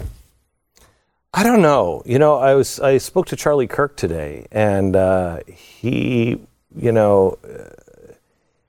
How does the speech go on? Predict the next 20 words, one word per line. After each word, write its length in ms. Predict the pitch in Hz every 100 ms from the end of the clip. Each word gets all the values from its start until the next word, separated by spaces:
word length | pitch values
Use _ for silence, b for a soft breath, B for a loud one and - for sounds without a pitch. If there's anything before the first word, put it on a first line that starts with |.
| _ _ _ _ _
he 120 | - 127
said 260 | - 127
the, 100 | 113 - _ _ _ _ _ _ _ _ -
the 140 | 107 113
problem 520 | - 170 180 143 107
is, 180 | 92 85
is 140 | 85
how 200 | - 123
many 220 | 127 120
people 360 | - 113 104 95
are 120 | 85
involved. 680 | 82 73 82 71 50 - -
He 120 | 110
heard 360 | 101 110 104 95
s-, 200 | - -
from 220 | - 110 95
somebody 440 | 143 139 123 117
who 240 | 95 107 98
was, 540 | 87 87 85 - - -
um, 420 | 82 82 78